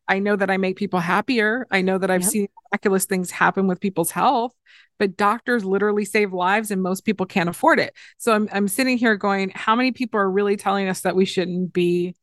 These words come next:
Speaker 1: um, charging?" And like I said, it's, it's, it's only been healers that have ever told me that, never anybody who's actually putting
Speaker 2: Yeah.
Speaker 1: down.
Speaker 2: I,
Speaker 1: Yeah.
Speaker 2: I actually had a, a psychic tell me that. She was organizing this
Speaker 1: Yeah.
Speaker 2: psychic thing. She wouldn't take healers at her,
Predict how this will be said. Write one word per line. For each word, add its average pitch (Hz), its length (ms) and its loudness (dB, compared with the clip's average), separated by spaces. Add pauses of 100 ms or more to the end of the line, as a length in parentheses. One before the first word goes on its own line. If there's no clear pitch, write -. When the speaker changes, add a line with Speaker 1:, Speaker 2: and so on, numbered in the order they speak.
(460)
Speaker 1:
um, 175 520 -2 (120)
charging?" 190 540 0
And 185 260 0
like 180 240 0
I 190 80 0
said, 180 240 0
it's, 175 180 -4
it's, - 360 -6 (140)
it's 190 180 -2
only 190 200 2
been 175 160 -2
healers 170 400 -2
that 165 120 -2
have 165 100 -2
ever 160 180 0
told 165 240 -6
me 165 80 -4
that, 156 160 0
never 175 260 0
anybody 165 360 -2
who's 156 180 -6
actually 156 460 -8 (460)
putting 180 200 -4
Speaker 2:
Yeah. 196 60 0
Speaker 1:
down. 165 260 0 (920)
Speaker 2:
I, 226 100 2
Speaker 1:
Yeah. 202 120 -2
Speaker 2:
I 233 160 0
actually 277 440 0
had 214 240 -2
a, 190 380 -2
a 190 40 2
psychic 180 640 0
tell 139 260 -6
me 156 180 0
that. 156 320 -4
She 170 180 2
was 175 220 -2
organizing 175 760 2
this 170 160 2
Speaker 1:
Yeah. - 60 -2
Speaker 2:
psychic 170 360 0
thing. 175 280 2
She - 200 0
wouldn't 233 440 2
take 214 260 4
healers 180 560 0
at 190 200 0
her, 170 260 -2